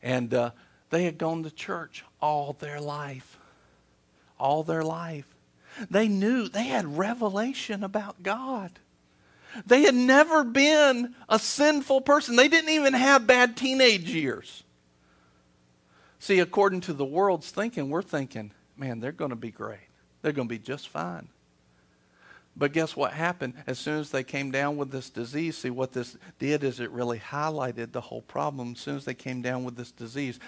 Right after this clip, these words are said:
they flipped out. They went and did everything that a teenager would. You know why?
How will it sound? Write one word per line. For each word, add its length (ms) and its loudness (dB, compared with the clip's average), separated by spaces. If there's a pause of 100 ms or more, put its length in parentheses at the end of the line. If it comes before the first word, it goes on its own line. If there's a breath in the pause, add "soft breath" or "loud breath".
(120 loud breath)
they 140 -4
flipped 460 -10
out. 300 -2 (360 loud breath)
They 160 0
went 280 -4
and 100 -8
did 200 -2
everything 580 -2
that 140 -10
a 80 -8
teenager 640 -10
would. 380 -12 (1120 soft breath)
You 60 -6
know 120 -4
why? 380 -2